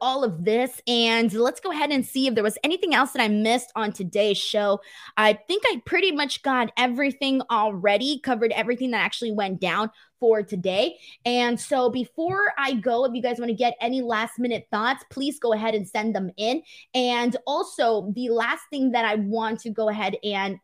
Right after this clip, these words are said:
let you guys know is if you haven't checked out that interview with Hikaru Shida, guys, please check that one out because I'm really trying to get more interviews, everybody. And the better my views are, the,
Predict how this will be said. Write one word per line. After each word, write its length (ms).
let 240
you 80
guys 320
know 420
is 280
if 280
you 140
haven't 400
checked 240
out 120
that 160
interview 320
with 140
Hikaru 360
Shida, 380
guys, 320
please 420
check 260
that 140
one 200
out 300
because 520
I'm 260
really 280
trying 480
to 100
get 300
more 440
interviews, 540
everybody. 600
And 340
the 60
better 300
my 180
views 420
are, 280
the, 560